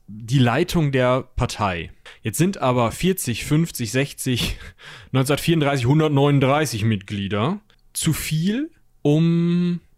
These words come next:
wirklich eine Führung auszuüben. Also das musste zwar laut Satzung,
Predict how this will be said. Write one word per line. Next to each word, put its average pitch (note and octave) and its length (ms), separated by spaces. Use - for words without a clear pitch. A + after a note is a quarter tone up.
wirklich D3 480
eine C#3+ 120
Führung C#3+ 440
auszuüben. F#2 680
Also G2+ 180
das - 340
musste C3+ 440
zwar C#3+ 260
laut B2 220
Satzung, D3+ 560